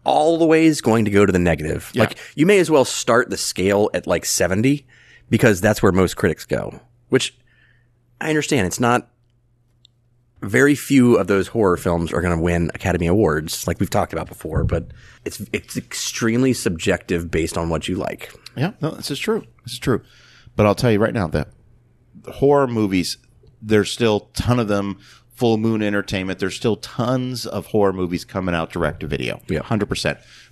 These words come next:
Speaker 2: But, uh, studios aren't really taking a chance on big budget horror movies or even medium tier budget horror movies in the nineties, in the early nineties. That's gonna change in ninety-six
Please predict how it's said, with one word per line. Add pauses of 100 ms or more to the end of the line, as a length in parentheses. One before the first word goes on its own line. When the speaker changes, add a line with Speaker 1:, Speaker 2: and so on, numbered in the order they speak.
Speaker 2:
But, (200)
uh,
studios
aren't
really
taking
a
chance (100)
on (100)
big (600)
budget
horror
movies
or
even
medium
tier
budget
horror
movies
in
the
nineties,
in
the
early
nineties. (600)
That's
gonna
change
in
ninety-six